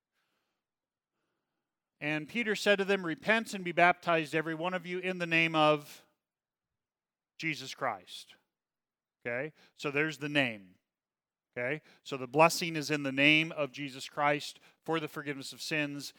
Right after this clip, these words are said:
and you will receive the gift of the Holy Spirit. Okay? Uh, let's go to First Peter three twenty-one.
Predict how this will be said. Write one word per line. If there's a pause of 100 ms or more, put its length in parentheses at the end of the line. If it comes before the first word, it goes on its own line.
(140)
and
you
will
receive
the
gift
of
the
Holy
Spirit. (340)
Okay? (380)
Uh,
let's
go
to
First
Peter
three
twenty-one.